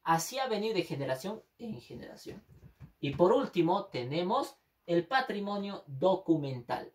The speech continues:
Este patrimonio documental es aquel que comprende toda la documentación que puede estar, gua-, que está guardada de nuestro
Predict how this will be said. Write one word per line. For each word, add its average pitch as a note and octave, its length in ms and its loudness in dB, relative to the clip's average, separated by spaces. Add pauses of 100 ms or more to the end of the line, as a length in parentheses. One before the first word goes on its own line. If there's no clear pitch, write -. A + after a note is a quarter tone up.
Este D#3 260 -6
patrimonio D3+ 640 -4
documental B2+ 680 -2
es D3 140 -2
aquel D#3 300 -6
que F3+ 160 -4
comprende E3 760 -2 (260)
toda B3+ 240 8
la F3+ 160 8
documentación C3 1300 -2 (120)
que B2 240 -6
puede F3 300 -2
estar, - 580 -2 (540)
gua-, C3+ 420 4
que C#3+ 120 -4
está A3 320 4
guardada C#3+ 960 4
de F#3 240 -10
nuestro E3 640 -4